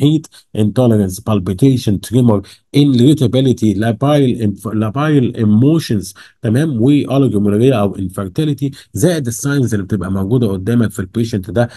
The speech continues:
بيبقى عنده atrial fibrillation او tachycardia، warm moist skin, fine tremors, بالمر اريثيما، سين هيرز، ليد لاج، والophthalmological مانيفستيشنز. القصص دي كلها بدون الدخول في تفاصيلها في الوقت الحالي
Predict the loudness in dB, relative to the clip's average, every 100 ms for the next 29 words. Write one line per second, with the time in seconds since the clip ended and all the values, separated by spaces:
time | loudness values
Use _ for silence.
0 | _ -6 -2 0 0 0 0 -2 0 -2
1 | -2 -4 -4 -4 -2 -2 -2 -4 -4 -4
2 | -4 -4 -4 -2 -2 0 2 2 2 2
3 | 2 0 0 -2 -6 -10 -2 0 0 -4
4 | -2 0 0 -2 -4 -2 0 0 -4 -12
5 | -20 _ 2 4 2 0 -2 -4 -4 -2
6 | 0 -2 -2 -2 -2 0 0 0 0 2
7 | 2 2 0 0 0 -2 -4 -4 -4 -2
8 | 0 -2 -2 -4 -4 -6 -6 -8 -4 -2
9 | -4 -6 -6 -4 -4 -2 -2 -2 -4 -10
10 | -20 -20 _ 0 2 0 -4 -6 -6 -8
11 | -4 -2 -2 0 -2 -2 -4 -2 -2 0